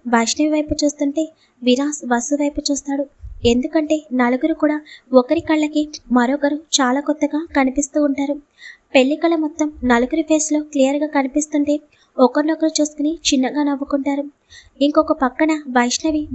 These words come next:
వసుధారిని కూర్చోబెడితే మరో పక్కన విక్రమ్ విరాస్ని కూర్చోబెడతారు. తర్వాత వైష్ణవికి, వసుధారకి చేతిలో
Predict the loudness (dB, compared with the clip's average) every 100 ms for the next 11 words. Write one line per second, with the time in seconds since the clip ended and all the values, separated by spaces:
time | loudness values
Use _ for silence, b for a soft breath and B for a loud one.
0 | -2 0 -2 0 0 2 2 2 -2 -2
1 | -4 -4 -6 B B B 0 2 2 0
2 | 0 -2 -2 -6 -8 -2 -2 0 0 2
3 | 0 0 0 -2 0 0 2 2 0 -2
4 | -2 -4 -4 _ _ _ _ _ _ -20
5 | 0 2 2 2 2 2 0 0 0 0
6 | -4 B B B 0 2 2 2 0 -2
7 | -8 -4 0 2 2 -2